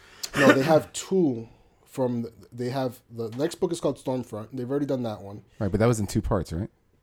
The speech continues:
Speaker 2: In graphic novel form.
Speaker 1: Four. It was in four parts.
Speaker 2: Four parts?
Speaker 1: Yeah.
Speaker 2: Oh, okay.
Speaker 1: And then, um, they did Foul, uh, Foul Moon, which is, was the next book. That one's also in, in four parts, I think. And then they made a, a story that takes between this, uh, Foul Moon and then the next one
Speaker 2: Mm-hmm.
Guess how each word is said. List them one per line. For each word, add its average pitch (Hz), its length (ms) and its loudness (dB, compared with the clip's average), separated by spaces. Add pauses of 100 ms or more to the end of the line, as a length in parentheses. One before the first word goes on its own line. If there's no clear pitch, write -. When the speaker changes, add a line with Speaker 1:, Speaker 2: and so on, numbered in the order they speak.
(160)
Speaker 2:
In 107 160 2
graphic 98 280 0
novel 90 240 -2
form. 92 180 -8
Speaker 1:
Four. 110 420 -2
It 117 60 -14
was 113 140 -12
in 117 80 -12
four 110 180 -8
parts. - 280 -16
Speaker 2:
Four 90 120 -4
parts? - 360 -8
Speaker 1:
Yeah. 98 120 -14 (100)
Speaker 2:
Oh, 127 80 -6
okay. 135 220 -6 (340)
Speaker 1:
And 117 180 -2
then, 127 300 -2
um, 117 200 -6
they 123 80 -4
did 123 180 -2
Foul, 127 420 -2 (200)
uh, 104 220 -8
Foul 143 320 0
Moon, 147 320 0
which 123 160 -6
is, 117 100 -10
was 110 120 -10
the 110 80 -8
next 131 180 -8
book. - 280 -8 (500)
That 120 120 -6
one's 123 140 -4
also 127 320 -4
in, 123 140 -8
in 110 240 -12
four 120 220 -10
parts, 131 360 -12
I 143 60 -18
think. 165 260 -20 (560)
And 120 120 -4
then 127 100 0
they 135 80 0
made 139 220 2
a, 120 180 -8 (100)
a 120 60 -8
story 147 360 2
that 123 120 0
takes 127 200 -6
between 135 640 -4 (160)
this, 123 480 -10
uh, 117 120 -8
Foul 123 240 -4
Moon 135 220 -2
and 120 80 -6
then 110 120 -6
the 110 60 -8
next 131 200 -8
one 160 180 -8
Speaker 2:
Mm-hmm. 101 280 -4